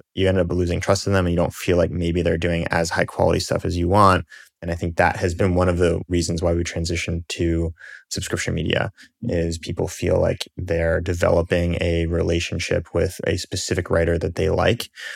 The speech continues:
that is not feeding them just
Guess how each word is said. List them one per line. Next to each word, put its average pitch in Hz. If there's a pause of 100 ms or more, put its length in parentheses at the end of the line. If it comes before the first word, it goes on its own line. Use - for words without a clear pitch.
(160)
that 82
is 87
not 85 (320)
feeding 85
them 85 (220)
just 82